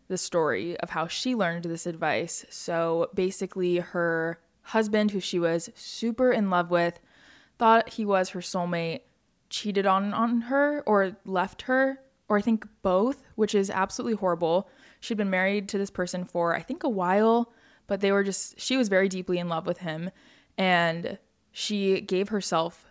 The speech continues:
I think she said she gave herself three or four days to literally feel like she was dying in sadness, anger, and pain. And then after that,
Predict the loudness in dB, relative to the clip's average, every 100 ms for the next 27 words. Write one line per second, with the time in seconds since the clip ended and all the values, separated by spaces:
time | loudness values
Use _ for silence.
0 | -18 -12 -6 -6 -6 -16 -20 -14 -10 -8
1 | -6 -8 -10 -10 -8 -8 -8 -4 0 0
2 | 0 -2 -2 -4 -4 -8 -10 -2 -2 -2
3 | -8 _ _ _ _ _ -8 2 4 4
4 | 0 -2 2 2 2 -2 -4 -4 -4 -2
5 | 0 2 2 0 _ _ _ -6 -4 -4
6 | -2 0 0 0 -4 -4 -6 -2 0 0
7 | -4 -10 -8 -4 -2 -2 -4 _ _ -6
8 | -2 0 0 -2 -2 0 2 0 -6